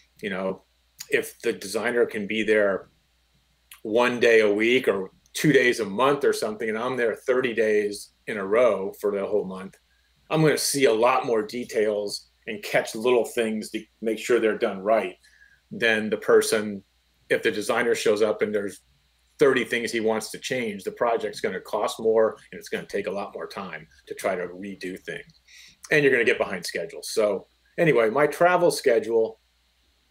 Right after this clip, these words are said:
this year was a little less hectic, but the two years before, I think I was on the road two hundred and seventy-five days and three hundred and three days.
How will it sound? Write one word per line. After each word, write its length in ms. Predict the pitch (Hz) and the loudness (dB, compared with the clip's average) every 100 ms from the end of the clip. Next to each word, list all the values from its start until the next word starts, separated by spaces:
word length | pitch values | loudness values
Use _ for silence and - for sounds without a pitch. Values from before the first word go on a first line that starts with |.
| - | -4
this 240 | 240 - | -2 0
year 260 | 185 165 160 | 2 6 8
was 160 | 139 | 8
a 80 | 127 | 6
little 800 | 110 113 117 123 127 135 139 113 | 0 -2 -2 0 4 4 4 2
less 300 | 117 120 123 | 0 -2 -4
hectic, 600 | - 123 117 165 170 - _ _ _ _ - | -8 -8 -8 -8 -10 -12 _ _ _ _ -2
but 220 | 120 113 | -2 -2
the 80 | 107 | -6
two 180 | - 190 | 0 2
years 320 | 165 160 147 | 6 4 4
before, 560 | 113 - 120 120 135 | -2 -4 -2 2 2
I 100 | 107 | 2
think 220 | 101 120 113 | -4 -6 -2
I 80 | |
was 160 | 107 107 | -2 -4
on 140 | 110 | -8
the 80 | 104 | -8
road 320 | 98 107 107 107 | -4 -2 -2 -4
two 200 | - 143 | -6 -6
hundred 360 | 135 123 120 110 | -6 -4 -2 -2
and 440 | 110 107 107 104 | -4 -6 -8 -10
seventy-five 1080 | 98 - - 135 131 131 123 - 123 139 147 | -10 -8 0 2 2 -2 -4 -2 0 2 4
days 380 | 156 156 156 135 | 6 6 6 4
and 180 | 117 101 | -2 -8
three 220 | - 131 | -4 -2
hundred 260 | 135 131 113 | 0 0 -2
and 160 | 98 | -6
three 300 | - 120 113 | -10 -8 -8
days. 420 | 98 87 82 - | -8 -10 -12 -14